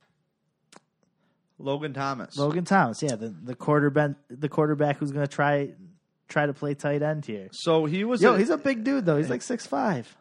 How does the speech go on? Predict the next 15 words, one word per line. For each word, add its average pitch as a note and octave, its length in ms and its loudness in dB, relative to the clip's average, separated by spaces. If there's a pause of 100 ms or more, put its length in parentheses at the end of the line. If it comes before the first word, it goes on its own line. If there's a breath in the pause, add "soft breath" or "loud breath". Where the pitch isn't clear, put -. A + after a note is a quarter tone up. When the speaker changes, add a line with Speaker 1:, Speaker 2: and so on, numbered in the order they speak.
(220)
Speaker 1:
He E3 100 -4
was F3 200 2
actually F3 360 0
a D3+ 80 2
top C#3 400 -4
recruit C#3 500 -4
out A2 180 -2
of, G#2 240 -6 (280)
as A#2 300 -8
tight C3+ 280 -4
end B2 220 -2
out G2+ 120 -4
of G#2 80 -6
high A#2+ 180 -4
school G#2 460 -12